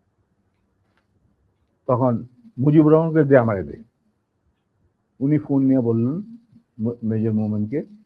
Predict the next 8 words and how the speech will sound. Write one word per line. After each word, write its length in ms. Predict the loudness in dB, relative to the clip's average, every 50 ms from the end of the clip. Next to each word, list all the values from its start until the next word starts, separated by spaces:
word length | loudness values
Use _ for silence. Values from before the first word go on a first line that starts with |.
| _ _ _ _ _ _ _
যে, 440 | -8 -6 -4 -2 -2 -4 -6 -8 -12 -14
উম, 640 | -14 -12 -10 -10 -10 -10 -12 -14 -14 -14 -14 -16 -18 -20 -20 -20 -20 _ _ _ _ _ _ _ _ _ _ _ _ _ _ _ _ _ _ -20 -20 -20 _ _ _ _ _ _ -10 -8
moment, 380 | -6 -6 -4 -4 -4 -4 -4 -6 -10 -12
this, 240 | -12 -12 -12 -12 -14 -18 -20 _ _ _ _ _ _ -8
আমি 220 | -4 -2 0 0
মুজিব 340 | 0 0 0 0 0 -2 -2 -2
বলছি। 360 | -4 -6 -8 -10 -14 -20 -20 -20 _ _ _ _ _ _ _ _ _ _ _ _ _ _ _ _ _ _ _ _ _ _ _ _ _ _ _ -8
হুম? 100 | -8 -8